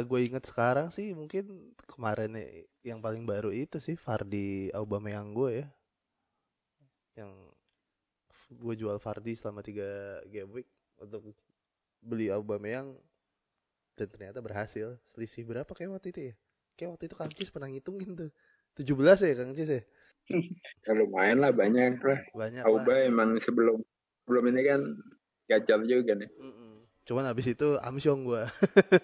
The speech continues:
Speaker 1: <laughs> Abis tiga game week itu udah berantakan lagi. Itu sih paling momen terngehe yang gue inget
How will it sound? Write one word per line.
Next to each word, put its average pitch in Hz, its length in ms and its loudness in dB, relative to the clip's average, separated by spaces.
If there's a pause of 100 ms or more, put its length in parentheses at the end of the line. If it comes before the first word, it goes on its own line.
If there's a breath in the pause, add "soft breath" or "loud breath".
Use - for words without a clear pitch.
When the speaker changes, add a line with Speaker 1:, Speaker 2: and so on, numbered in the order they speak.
Speaker 1:
<laughs> 139 640 -10
Abis 117 160 -10
tiga 120 240 0
game 113 160 -2
week 120 240 -4
itu 147 80 -4
udah 131 240 -2
berantakan 113 560 -8
lagi. 120 400 -6 (960 soft breath)
Itu 123 160 -4
sih 196 180 0 (140)
paling 170 240 -2
momen 147 240 -6
terngehe 147 480 -4
yang 139 160 -8
gue 131 160 2
inget 131 160 0